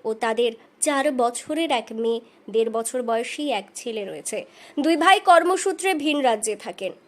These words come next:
এলাকায় অত্যন্ত ভালো মানুষ ও পরোপকারী হিসেবে পরিচিত অরূপ সাইনির এই অকাল মৃত্যু মেনে নিতে পারছেন না কেউই। এবার দোল উৎসবে শেষবারের মতো বাড়িতে এসেছিলেন তিনি।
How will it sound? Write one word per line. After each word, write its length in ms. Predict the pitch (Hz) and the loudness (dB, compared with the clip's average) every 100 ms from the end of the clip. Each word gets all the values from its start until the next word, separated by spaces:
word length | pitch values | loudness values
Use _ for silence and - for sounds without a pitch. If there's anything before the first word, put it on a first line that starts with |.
| - | -8
এলাকায় 400 | 226 240 240 339 | -2 -2 2 2
অত্যন্ত 440 | 302 269 320 320 359 | 2 -4 -6 -4 -4
ভালো 400 | 277 233 233 277 | -4 -2 0 0
মানুষ 480 | 247 233 339 427 - - - | 0 0 0 -2 -8 -12 -4
ও 60 | |
পরোপকারী 720 | 269 269 269 381 381 339 262 233 | 4 6 6 2 -2 -2 -6 -6
হিসেবে 340 | 233 233 233 | -6 -2 -2
পরিচিত 600 | 233 262 277 302 311 214 202 - - - | -2 -4 -4 -4 -6 -6 -8 -10 -20 -2
অরূপ 240 | 240 254 262 | 2 2 0
সাইনির 420 | - 277 285 294 | -4 -2 -2 0
এই 160 | 285 277 | 0 2
অকাল 400 | 247 254 294 311 | 0 2 0 2
মৃত্যু 440 | 302 320 311 339 | 0 -2 -4 -2
মেনে 220 | 285 277 | 0 0
নিতে 220 | 269 262 | -2 -4
পারছেন 460 | 254 240 233 - 269 | -2 -2 -2 -6 -4
না 180 | 262 262 - | -4 -6 -8
কেউই। 340 | - 247 226 - - - - - | -4 -4 -4 -10 -20 -20 -10 2
এবার 280 | 277 330 | 6 6
দোল 220 | 294 330 349 | 4 2 2
উৎসবে 520 | 370 - 427 320 269 | 0 2 4 4 4
শেষবারের 800 | - 330 320 349 311 311 339 339 | 2 2 2 2 4 4 4 2
মতো 260 | 339 339 | 0 -2
বাড়িতে 340 | 294 269 269 269 | -2 -2 -2 -4
এসেছিলেন 580 | 262 262 - 247 240 240 | -4 -6 -8 -6 -6 -6
তিনি। 240 | 202 - | -8 -12